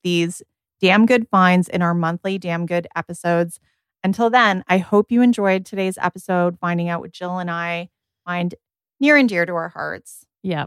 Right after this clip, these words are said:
Speaker 2: And don't forget, find us on Instagram at Breaking Beauty Podcast. Find us on TikTok. The handle is at Breaking Beauty Podcast. We're gonna be doing some sweet giveaways very soon. That's all I can say for now. Of course, everything we talk about today, we're linking to it on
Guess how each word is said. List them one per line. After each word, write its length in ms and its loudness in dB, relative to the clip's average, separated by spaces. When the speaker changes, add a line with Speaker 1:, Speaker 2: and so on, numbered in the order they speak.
Speaker 2:
And 440 0
don't 180 2
forget, 340 2
find 140 2
us 120 0
on 100 4
Instagram 600 2
at 140 0
Breaking 300 0
Beauty 180 2
Podcast. 480 -2
Find 140 -4
us 160 -8
on 100 -8
TikTok. 720 0
The 80 -2
handle 300 0
is 260 -2
at 140 0
Breaking 260 -2
Beauty 220 -2
Podcast. 500 -2
We're 100 -12
gonna 180 -4
be 100 0
doing 300 0
some 380 -4
sweet 320 -10
giveaways 580 -2
very 260 -4
soon. 480 0
That's 160 0
all 80 4
I 80 4
can 140 2
say 160 2
for 120 0
now. 540 4
Of 220 0
course, 320 0
everything 420 2
we 80 -2
talk 240 0
about 220 2
today, 260 2
we're 160 -2
linking 380 -4
to 160 0
it 180 2
on 240 -2